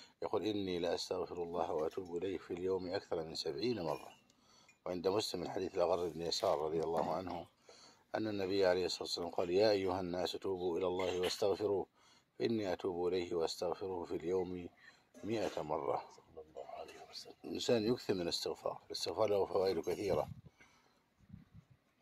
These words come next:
من، فهو من أسباب الرزق. قال الله جل وعلا على لسان نوح عليه السلام: "فقلت استغفروا ربكم إنه كان غفارا يرسل السماء عليكم مدرارا ويمددكم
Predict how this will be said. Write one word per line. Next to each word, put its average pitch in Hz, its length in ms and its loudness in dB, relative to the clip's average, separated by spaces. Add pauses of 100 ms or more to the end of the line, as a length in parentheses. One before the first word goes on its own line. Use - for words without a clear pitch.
(120)
من، 92 280 -6
فهو 101 200 2
من 90 120 -4
أسباب 85 340 2
الرزق. 87 520 -2 (480)
قال 95 140 6
الله 90 300 2
جل 82 240 0
وعلا 98 340 4 (1000)
على 92 200 8
لسان 90 300 -2
نوح 92 220 -2
عليه 87 300 0
السلام: 92 420 0
"فقلت 95 420 -4
استغفروا 85 600 0
ربكم 82 380 -4
إنه 82 400 -4
كان 85 260 -2
غفارا 80 680 0 (560)
يرسل 95 300 0
السماء 98 640 2
عليكم 95 600 4
مدرارا 92 640 6 (540)
ويمددكم 95 560 12